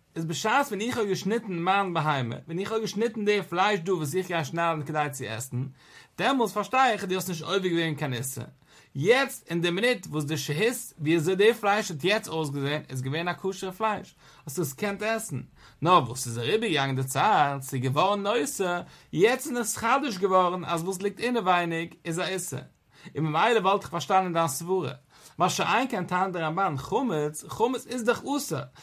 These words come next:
No, wo es, Sintig, Montag, Dienstag ist es nicht gewähnt außer. No, jetzt, ich geworden Peisig, ist es geworden außer.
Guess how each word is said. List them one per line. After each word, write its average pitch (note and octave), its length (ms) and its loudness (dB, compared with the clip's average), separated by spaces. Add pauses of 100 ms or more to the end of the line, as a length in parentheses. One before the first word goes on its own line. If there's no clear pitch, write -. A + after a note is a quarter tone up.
(140)
No, A3 300 8
wo D#3+ 160 4
es, E3+ 140 -6
Sintig, G#3+ 500 -2
Montag, A3 340 0
Dienstag G#3 380 0
ist F3+ 120 0
es D#3+ 120 -4
nicht F#3+ 200 -6
gewähnt E3 360 0
außer. C3 440 -4 (420)
No, G3 120 4
jetzt, G3 460 4
ich F3 80 -2
geworden G#3 320 2
Peisig, G3 640 2 (380)
ist F#3+ 140 -2
es G3 120 -2
geworden A3 440 2
außer. A#3+ 420 -6